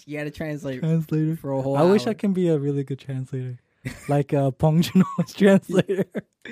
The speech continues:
Speaker 1: How can we get in contact with her?
Speaker 2: <laughs>
Speaker 1: She's the goat.
Speaker 2: She is the goat.
Speaker 1: She's the goat of translators, of interpret-, interpreters. Uh, yeah. But I think, like,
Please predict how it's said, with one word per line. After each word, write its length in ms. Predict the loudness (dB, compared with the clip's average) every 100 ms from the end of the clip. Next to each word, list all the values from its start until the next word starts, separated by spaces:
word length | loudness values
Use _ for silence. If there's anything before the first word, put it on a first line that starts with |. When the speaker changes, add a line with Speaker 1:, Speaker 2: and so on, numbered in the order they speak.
| -14 -14
Speaker 1:
How 200 | -10 -10
can 220 | -8 -6 -6
we 120 | -6
get 220 | -6 -6
in 160 | -6 -8
contact 480 | -8 -8 -8 -10 -10
with 160 | -14
her? 340 | -14 -14 -12 -10 -10 -10
Speaker 2:
<laughs> 240 | -16 _
Speaker 1:
She's 300 | _ -10 -8
the 80 | -8
goat. 340 | -10 -10 -10 -14 _ _
Speaker 2:
She 180 | -12 -12
is 140 | -8
the 80 | -10
goat. 220 | -10 -12
Speaker 1:
She's 160 | -12 -12
the 100 | -12
goat 300 | -10 -10 -10
of 100 | -16
translators, 720 | -18 -18 -18 -20 -20 -20 -20 _ _ _ _ -20 -20 _
of 120 | -10 -10
interpret-, 520 | -8 -10 -10 -14 _
interpreters. 640 | -18 -16 -12 -12 -12 -14 _ _ _ _ _ _ _ _ _ _ _ _
Uh, 220 | -16 -16 -18 _ _ _ _ _ _
yeah. 260 | -12 -12 -14 _ _ _
But 160 | -8 -4
I 120 | -4
think, 320 | 0 -2 -4 _ _ _ _ _ _ _
like, 240 | -8 -8